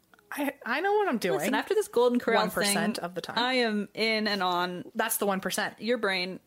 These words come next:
Speaker 1: Listen.
Speaker 2: I'm in your brain.
Speaker 1: So, uh, yeah, so Fred Hoffman, a relative, in the pump,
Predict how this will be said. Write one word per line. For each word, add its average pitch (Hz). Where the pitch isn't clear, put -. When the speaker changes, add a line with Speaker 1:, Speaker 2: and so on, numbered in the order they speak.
Speaker 1:
Listen. 180
Speaker 2:
I'm 175
in 170
your 165
brain. -
Speaker 1:
So, 233
uh, 208
yeah, 175
so 190
Fred 233
Hoffman, 196
a 185
relative, 196
in 240
the 247
pump, 214